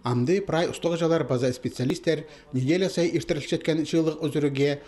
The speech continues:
айды бір ғати ал шөптерін зер шөр тұрырлар.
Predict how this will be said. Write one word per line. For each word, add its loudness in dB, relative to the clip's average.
айды 0
бір -2
ғати 2
ал 0
шөптерін 0
зер 2
шөр 0
тұрырлар. 0